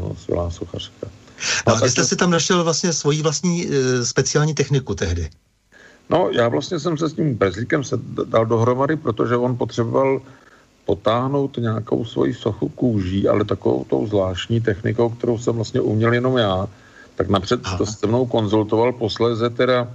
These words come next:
Speaker 1: říkal, že to teda, abych mu to udělal, pak když viděl, že to, že to celkem není zas tak složitý, tak to, že to udělá sám, no a pak teda pochopil, že to složitý je, <laughs> tak jsem to s ním, tak jsem to nakonec celý realizoval. No a stali jsme se přátelé a vlastně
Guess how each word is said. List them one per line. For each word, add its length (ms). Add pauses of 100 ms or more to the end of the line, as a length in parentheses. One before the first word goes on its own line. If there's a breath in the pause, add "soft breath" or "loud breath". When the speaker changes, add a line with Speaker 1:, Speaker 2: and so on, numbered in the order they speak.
(500 loud breath)
Speaker 1:
říkal, 280
že 100
to 160
teda, 200
abych 240
mu 100
to 100
udělal, 380
pak 260
když 240
viděl, 220
že 100
to, 200 (320)
že 60
to 260
celkem 360
není 200
zas 180
tak 160
složitý, 500
tak 140 (100)
to, 100
že 140
to 120
udělá 360
sám, 400
no 140
a 40
pak 240
teda 140 (140)
pochopil, 420
že 60
to 120
složitý 500
je, 160
<laughs> 80
tak 80 (160)
jsem 300
to 120 (600 loud breath)
s 120
ním, 300
tak 180
jsem 160
to 60
nakonec 340
celý 200
realizoval. 600 (340 loud breath)
No 120
a 80
stali 260
jsme 140
se 140
přátelé 640
a 60
vlastně 360